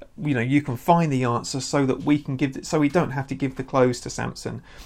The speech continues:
And so that's what she does. She badgers him. She, she kind of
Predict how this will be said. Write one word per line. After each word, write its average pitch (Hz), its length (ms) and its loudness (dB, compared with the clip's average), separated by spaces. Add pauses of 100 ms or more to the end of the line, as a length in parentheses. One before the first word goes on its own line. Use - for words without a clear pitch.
(140)
And 147 100 -2
so 180 140 4
that's 208 240 2
what - 160 2
she 139 140 -4
does. 117 280 -2
She 135 160 -4
badgers 180 640 -2
him. 156 280 2
She, 135 400 2 (120)
she - 200 0
kind 151 260 4
of 131 140 0